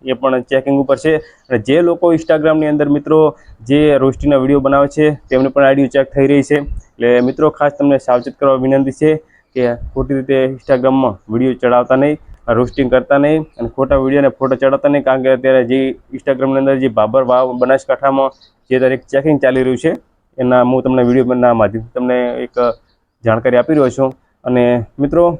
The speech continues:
એસ એમ ઠાકોર વિશે તમારે શું કહેવું છે કોમેન્ટમાં મિત્રો જરૂર જણાવજો.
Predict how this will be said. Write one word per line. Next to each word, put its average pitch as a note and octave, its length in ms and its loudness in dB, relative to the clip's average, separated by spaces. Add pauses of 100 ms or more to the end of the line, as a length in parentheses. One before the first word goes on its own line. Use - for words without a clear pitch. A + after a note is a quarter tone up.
(220)
એસ B2+ 140 -6
એમ D3 60 0
ઠાકોર C#3+ 240 -2
વિશે C#3+ 180 -2
તમારે C#3 260 0
શું - 160 -2
કહેવું C#3+ 160 0
છે C#3+ 100 -2
કોમેન્ટમાં C3+ 380 0
મિત્રો B2 200 -6
જરૂર A#2 240 -2
જણાવજો. A2+ 460 -2